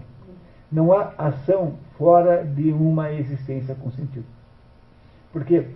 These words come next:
a existência sem sentido, ou seja, aquela em que você apenas está esperando Godot, Godot não é Deus, Godot é apenas a, o, a ideia simbólica de sentido, quer dizer, Godot é apenas o sentido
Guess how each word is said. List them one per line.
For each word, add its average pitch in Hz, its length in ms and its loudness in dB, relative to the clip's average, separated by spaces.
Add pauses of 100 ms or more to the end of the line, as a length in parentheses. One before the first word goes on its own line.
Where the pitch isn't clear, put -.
(300)
a 151 100 -2
existência 143 540 -4
sem 127 180 -6
sentido, 165 420 -6 (300)
ou - 80 -16
seja, 120 400 -8
aquela 139 380 -2
em 131 80 -6
que 135 80 -10
você 135 240 -8
apenas 131 400 -6
está 135 160 -4
esperando 143 720 -2
Godot, 127 400 -6 (680)
Godot 135 560 0
não 139 320 0
é 113 80 2
Deus, 147 500 0 (140)
Godot 127 420 -8 (300)
é 147 160 -4
apenas 135 460 2
a, 127 260 2 (140)
o, 131 460 -6
a 131 120 -6
ideia 127 380 0
simbólica 120 600 -2
de 110 180 -8
sentido, 135 480 -10
quer 113 140 -10
dizer, 113 140 -8
Godot 113 340 -4
é 117 80 -4
apenas 117 380 -8
o 113 80 -12
sentido 156 640 -10